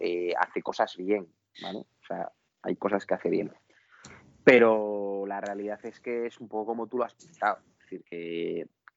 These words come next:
que creo que hay un problema de fondo dentro del equipo, que durante un tiempo, eh,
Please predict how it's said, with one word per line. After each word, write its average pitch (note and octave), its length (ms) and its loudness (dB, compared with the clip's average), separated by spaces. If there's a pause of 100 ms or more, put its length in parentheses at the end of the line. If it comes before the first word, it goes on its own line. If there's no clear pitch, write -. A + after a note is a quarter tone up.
que E2+ 540 0
creo F#2 280 6
que G2 80 6
hay G2 80 6
un G2 160 -2
problema F#2+ 400 2
de F#2 100 0
fondo G2+ 400 0
dentro F#2 280 -2
del F#2 140 0
equipo, A#2 500 -2 (600)
que F#2 80 4
durante F2+ 460 2
un F#2+ 180 -2
tiempo, G2 560 0 (600)
eh, E2+ 1040 0